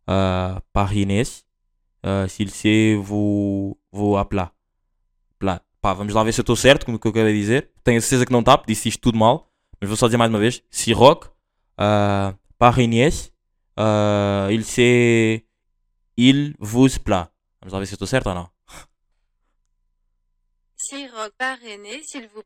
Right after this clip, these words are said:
Speaker 2: plaît.
Speaker 1: Uh, eba! <laughs> Mas não tá assim tão mal. Não tá assim tão mal. Vamos, deixa-me só ouvir mais uma vez.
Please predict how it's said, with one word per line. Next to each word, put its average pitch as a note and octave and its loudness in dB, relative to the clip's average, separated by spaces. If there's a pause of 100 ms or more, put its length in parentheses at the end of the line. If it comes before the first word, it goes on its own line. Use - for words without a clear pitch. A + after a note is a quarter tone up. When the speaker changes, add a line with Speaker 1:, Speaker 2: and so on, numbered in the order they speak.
Speaker 2:
plaît. E3 -12 (440)
Speaker 1:
Uh, F#4 8
eba! A#3 8 (540)
<laughs> D5 4
Mas G3+ 8
não C#4 4
tá D4 10
assim E3 4
tão F3 8
mal. F3+ 8 (240)
Não D#3+ 0
tá A#2+ 6
assim A#2+ -2
tão D#3+ 2
mal. B2 4
Vamos, G2 0
deixa-me C3 0
só C#3 6
ouvir C3+ 8
mais B2+ 4
uma A#2+ 0
vez. B2+ 0